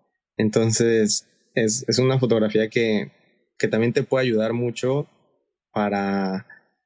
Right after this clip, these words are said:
pues, para aprender composición, porque tampoco, también, como muchas veces es más paisaje,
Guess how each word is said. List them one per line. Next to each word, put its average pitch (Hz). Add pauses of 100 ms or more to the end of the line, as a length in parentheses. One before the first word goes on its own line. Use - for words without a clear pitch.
(280)
pues, 104
para 110
aprender 110
composición, 123 (600)
porque 113
tampoco, 113
también, 123 (260)
como 113
muchas 123
veces 123
es 117 (200)
más 120
paisaje, 131